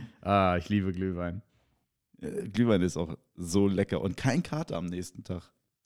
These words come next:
Speaker 2: Also so halben, halben Kater.
Speaker 1: Äh, ich, also kein wär auch gelogen, ne? <laughs>
Speaker 2: Na, kein wär ein bisschen übertrieben, aber Kater,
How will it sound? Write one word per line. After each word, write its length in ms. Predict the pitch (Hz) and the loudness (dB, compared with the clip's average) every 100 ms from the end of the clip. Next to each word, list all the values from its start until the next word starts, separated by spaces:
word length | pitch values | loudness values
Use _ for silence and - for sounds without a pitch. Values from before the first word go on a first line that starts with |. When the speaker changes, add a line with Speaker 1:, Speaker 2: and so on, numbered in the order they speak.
| _ | _
Speaker 2:
Also 260 | - 95 101 | -2 2 4
so 220 | 101 104 | 6 6
halben, 260 | 110 107 104 - _ | 6 4 2 -8 _
halben 280 | 113 107 92 | 0 2 0
Kater. 380 | 90 82 90 - _ - - - | -2 -2 -2 -6 _ -20 -16 -14
Speaker 1:
Äh, 100 | 64 | -12
ich, 280 | 82 - - - _ _ | -14 -14 -18 -20 _ _
also 260 | - 90 90 | -8 -6 -6
kein 640 | - 87 95 107 110 98 | -8 -4 4 6 6 4
wär 300 | 87 85 73 | 2 -2 -2
auch 200 | 90 90 | -6 -8
gelogen, 520 | - 87 85 80 80 | -10 -8 -6 -8 -8
ne? 160 | 82 110 - - - 123 190 | -2 -2 -4 -16 -8 -6 -4
<laughs> 400 | 185 - 139 117 | -4 0 0 4
Speaker 2:
Na, 160 | 107 123 - | 6 6 4
kein 520 | - 110 131 147 123 113 | 2 6 8 8 6 6
wär 140 | 127 | 6
ein 200 | 113 131 | 4 2
bisschen 300 | 127 139 123 | 4 6 4
übertrieben, 840 | - 127 120 - - 143 131 101 | 6 6 6 4 0 4 6 6
aber 460 | - 101 107 - - - _ | 6 4 4 4 -6 -20 _
Kater, 600 | 98 101 127 170 160 208 | 0 2 4 2 2 -2